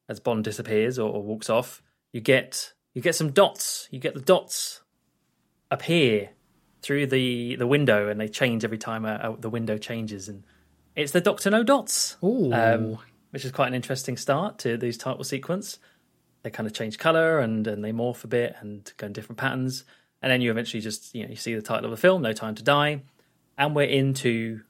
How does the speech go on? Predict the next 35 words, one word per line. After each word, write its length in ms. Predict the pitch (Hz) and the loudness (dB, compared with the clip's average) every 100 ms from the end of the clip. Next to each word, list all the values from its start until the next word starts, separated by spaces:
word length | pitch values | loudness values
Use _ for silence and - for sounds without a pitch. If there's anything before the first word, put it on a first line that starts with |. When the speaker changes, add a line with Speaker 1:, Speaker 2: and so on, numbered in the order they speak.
| _ _ | _ _
Speaker 1:
the 100 | 110 | -4
main 340 | 110 113 113 110 | -2 0 -2 -4
title 360 | 117 110 - | -6 -6 -6
sequence. 720 | - 143 135 113 107 110 - - _ _ _ | -4 -6 -4 -4 -4 -6 -12 -16 _ _ _
And 400 | 151 151 160 147 - _ _ | 2 2 2 -4 -10 _ _
for 140 | _ 185 | _ -2
this 160 | 233 | 0
title 180 | 233 208 | 2 2
sequence, 500 | 185 190 135 120 - - | 2 0 0 0 -6 -10
it's 240 | 147 - | -10 -2
very 260 | 143 175 180 | 4 6 6
much 300 | 151 131 - | 2 -2 -4
the 80 | |
case 360 | 120 127 120 - | -2 -2 -2 -2
that, 300 | 113 113 - | -2 -2 -4
like, 200 | 110 110 | -12 -4
this 480 | 139 135 - - - _ - | -2 0 -4 -8 -12 _ 0
well 240 | 127 139 | 4 4
known 320 | 127 123 120 | 4 2 0
to 140 | 117 117 | -4 0
be 240 | 113 107 | 0 2
Bond's, 520 | 107 110 107 104 107 | 2 2 0 -6 -8
uh, 180 | - 110 110 | -4 -4 -4
Craig's 340 | - 117 113 113 | -2 0 0 0
last 240 | 110 110 | 0 -2
Bond 260 | 107 104 107 | -6 -6 -4
film. 440 | 107 104 104 104 _ _ _ _ | -2 -2 -6 -12 _ _ _ _
So 140 | 113 | -2
what 140 | 127 | 2
do 80 | 160 | 4
they 120 | 156 | 6
do? 360 | 139 143 143 139 - _ _ _ _ _ _ _ - | 8 8 6 0 -8 _ _ _ _ _ _ _ 2
Let's 240 | 175 214 | 4 6
just 220 | 214 156 - | 4 2 4
get, 340 | 156 - | 4 2